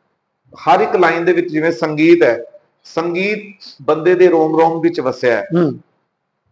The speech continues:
Speaker 1: ਸ਼ੁਰੂ ਤੋਂ ਲੈ ਕੇ ਹੁਣ ਤੱਕ ਅਸੀਂ ਸਾਹ ਵੀ ਲੈਂਦੇ, ਉਹ ਵੀ ਇੱਕ ਸੰਗੀਤ, ਇੱਕ ਸਾਹ ਛੱਡਦੇ, ਇੱਕ ਸਾਹ ਲੈਂਦੇ।
Speaker 2: ਕਿਆ ਬਾਤ।
Speaker 1: ਸੰਗੀਤ ਦਾ ਤੁਹਾਡੇ ਹਰ ਇੱਕ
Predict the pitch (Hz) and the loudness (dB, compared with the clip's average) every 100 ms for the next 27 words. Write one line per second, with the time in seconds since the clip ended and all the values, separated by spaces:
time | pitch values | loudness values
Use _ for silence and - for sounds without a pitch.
0 | - - - - 175 208 208 190 190 190 | -20 -16 -12 0 2 4 4 4 4 2
1 | 151 170 170 151 - - - - 135 165 | 0 0 0 0 -2 -14 -14 -8 -4 -4
2 | - 151 165 180 165 160 165 170 180 180 | 2 4 6 4 4 2 -2 -2 -4 -2
3 | 160 143 139 139 143 - 151 147 139 139 | -4 -2 -4 -4 -6 0 2 2 0 -2
4 | 151 147 - 143 131 120 - - 180 143 | -4 -4 -2 0 0 -4 -10 0 2 2
5 | 135 127 131 _ _ _ _ _ _ _ | 0 -6 -12 _ _ _ _ _ _ _
6 | 156 160 185 196 208 214 - - - 180 | -8 -4 -2 0 -2 -2 -6 -12 -4 2
7 | 180 185 - 160 196 202 196 196 - | 4 6 4 6 6 6 2 -4 -8